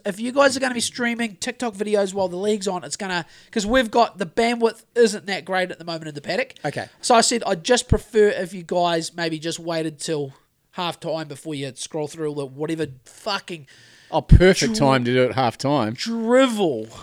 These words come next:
Speaker 2: The drivel at half time,
Speaker 1: Oh,
Speaker 2: yeah.
Speaker 1: the drivel. Oh, te-, oh, now, now, <laughs> now, oh, okay. The, remind me to talk about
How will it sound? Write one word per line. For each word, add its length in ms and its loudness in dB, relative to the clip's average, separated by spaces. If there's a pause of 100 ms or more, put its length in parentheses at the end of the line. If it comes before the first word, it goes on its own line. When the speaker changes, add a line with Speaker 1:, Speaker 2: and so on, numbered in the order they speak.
Speaker 2:
The 220 -2
drivel 360 4
at 60 -4
half 200 2
time, 320 0
Speaker 1:
Oh, 80 8
Speaker 2:
yeah. 120 6
Speaker 1:
the 40 4
drivel. 300 6
Oh, 160 4
te-, 180 2 (100)
oh, 120 -2
now, 260 0 (120)
now, 180 -2 (100)
<laughs> 100 -20
now, 220 -4
oh, 120 4
okay. 280 0
The, 160 -2
remind 460 6
me 320 0 (340)
to 80 -12
talk 300 2
about 480 0